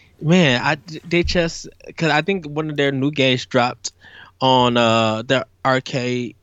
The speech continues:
uh, archives. And I'm just like, "Man, I really wanna see what people could do with some of the arcade games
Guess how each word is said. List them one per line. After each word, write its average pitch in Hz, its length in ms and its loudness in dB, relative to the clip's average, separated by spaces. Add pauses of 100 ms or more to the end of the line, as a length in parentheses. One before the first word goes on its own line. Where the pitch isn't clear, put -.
(100)
uh, 120 260 -2
archives. 123 640 -2
And 151 100 -8
I'm - 60 -14
just 180 180 -6
like, 156 260 -4
"Man, 151 420 -2 (440)
I 170 120 4
really 135 440 0
wanna 139 300 -2
see 113 640 -2
what 123 320 0
people 143 200 -2
could 113 240 2
do 123 180 2
with 113 200 0
some 139 220 -2
of 120 60 2
the 113 100 2 (120)
arcade 131 560 0
games 113 540 -6